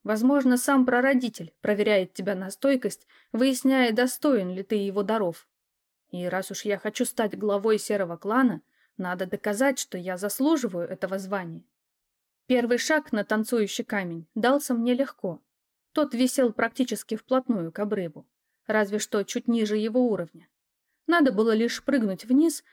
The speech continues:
и удержать равновесие при приземлении. Я расставила руки в стороны, и мне все удалось. Камень чуть покачивался подо мной, создавая впечатление, будто я на волнах. Плохо, что его поверхность была гладкой,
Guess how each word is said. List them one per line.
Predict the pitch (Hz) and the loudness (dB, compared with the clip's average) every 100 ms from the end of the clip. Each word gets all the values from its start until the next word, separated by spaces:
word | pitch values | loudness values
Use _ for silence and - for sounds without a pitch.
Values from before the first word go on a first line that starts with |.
| _ | _
и | 302 | 2
удержать | 302 277 294 311 | 6 6 4 2
равновесие | 262 220 208 208 294 - 220 | 0 2 0 2 0 2 -2
при | - 220 | 0 -4
приземлении. | - 208 208 196 175 165 165 _ _ _ _ _ | -2 -2 -2 -2 -6 -8 -16 _ _ _ _ _
Я | - 202 | -2 0
расставила | 190 185 - 214 196 190 | 2 -2 0 0 2 0
руки | 190 202 202 | 0 -2 -8
в | |
стороны, | - 294 294 254 214 | -2 2 4 4 2
и | - 220 | -2 -2
мне | 208 202 | 0 -4
все | - 254 | -2 0
удалось. | 247 220 202 165 156 - _ _ _ _ _ _ _ _ - | 0 0 -2 -4 -12 -18 _ _ _ _ _ _ _ _ -2
Камень | 214 202 196 | 0 0 -4
чуть | 190 208 - | -6 -8 -6
покачивался | 185 254 254 202 175 170 185 | -4 0 0 -2 -6 -6 -8
подо | 190 185 | -4 -4
мной, | 180 175 170 - _ _ | -4 -8 -12 -18 _ _
создавая | - 214 226 277 294 | -4 0 2 2 2
впечатление, | 254 247 - 233 220 277 262 240 | 0 -10 -10 -8 0 0 2 0
будто | 208 240 208 | 0 -4 -4
я | 196 240 | -2 -2
на | 220 | -2
волнах. | 208 202 185 160 - _ _ _ _ _ _ _ - | -2 -4 -6 -10 -14 _ _ _ _ _ _ _ -14
Плохо, | 170 247 277 | -2 -2 0
что | 254 262 | -2 2
его | 247 | 2
поверхность | 240 233 262 269 240 - | 2 2 2 0 -6 -4
была | 202 233 | 0 0
гладкой, | 220 208 247 190 - 151 | 0 0 0 -2 -8 -20